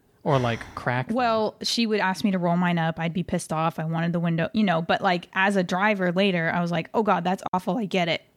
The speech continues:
Speaker 2: you
Speaker 1: Yeah.
Speaker 2: know, but I, he just probably wasn't checking,
Speaker 1: Yeah.
Speaker 2: assuming your heads or arms weren't sticking
Speaker 1: Well,
Speaker 2: out the window.
Speaker 1: and my reaction would be to calmly say, "Ow, Dad,
Speaker 2: Yeah.
Speaker 1: my arm is in the window."
Speaker 2: <laughs> I mean, you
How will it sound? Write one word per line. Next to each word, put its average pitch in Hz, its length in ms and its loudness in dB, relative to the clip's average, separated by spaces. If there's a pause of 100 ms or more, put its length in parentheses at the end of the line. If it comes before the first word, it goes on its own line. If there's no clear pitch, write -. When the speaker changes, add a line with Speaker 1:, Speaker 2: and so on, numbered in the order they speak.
(160)
Speaker 2:
you 220 120 2
Speaker 1:
Yeah. 180 80 4 (140)
Speaker 2:
know, 180 40 -4 (160)
but 196 220 2 (160)
I, 196 100 2
he - 300 -2
just 185 240 -4 (320)
probably 180 300 2
wasn't 165 340 -2
checking, 185 420 0
Speaker 1:
Yeah. 196 100 2 (360)
Speaker 2:
assuming 185 420 2
your 175 120 4
heads 196 280 0
or 175 140 0
arms 180 300 2
weren't 175 260 -4 (220)
sticking 170 200 -2
Speaker 1:
Well, 180 120 4
Speaker 2:
out 165 120 -2
the 170 80 -2
window. 170 300 0
Speaker 1:
and 151 160 2
my 156 220 2
reaction 123 600 0
would 117 160 -4
be 117 220 -2
to 120 260 -4 (100)
calmly 127 420 2
say, 117 400 0 (220)
"Ow, 196 320 0
Dad, 131 440 0 (360)
Speaker 2:
Yeah. 214 140 -2
Speaker 1:
my 143 160 0 (180)
arm 170 320 2
is 143 140 0
in 139 160 0
the 131 80 0
window." 135 300 0
Speaker 2:
<laughs> - 40 -6
I - 100 -2
mean, 302 240 0
you 262 60 -4